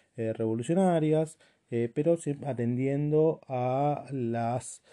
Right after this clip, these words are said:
eh, responsabilidades en distintos niveles de la violencia que vivió el país. Va a haber una, una postura como mucho más radical, que va a ser la que va a plantear el pat-, el partido intransigente, que va a pedirle directamente rendición de cuentas a los militares y que el, esta,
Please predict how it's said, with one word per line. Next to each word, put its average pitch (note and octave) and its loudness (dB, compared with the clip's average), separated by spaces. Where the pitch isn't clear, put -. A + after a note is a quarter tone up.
eh, A2 -2
responsabilidades B2 -4
en A#2+ -2
distintos A2+ -4
niveles G2 -6
de G#2+ -6
la G#2+ -4
violencia G#2+ -6
que G2+ -6
vivió G#2 -2
el G#2 -6
país. G#2 -10
Va G#2+ -4
a G#2+ 0
haber G#2+ -2
una, G2+ -4
una G#2+ -6
postura A2+ -6
como G#2 -6
mucho G#2+ -4
más G#2+ -6
radical, A2+ -2
que C#3 0
va G#2 0
a G#2 -6
ser G#2+ -8
la G#2+ -8
que G#2+ -6
va G#2+ -2
a - -4
plantear A2 -6
el A2 -4
pat-, A2 -10
el B2+ -6
partido A#2 -6
intransigente, A#2+ -4
que D3+ 2
va A2+ 2
a A2+ -8
pedirle A#2 -2
directamente A#2 -4
rendición G#2+ -4
de G#2+ -6
cuentas G#2 -8
a G2+ -6
los G#2+ -4
militares G#2 -6
y A2 -12
que G#2 -4
el, A2 -10
esta, G#2+ -12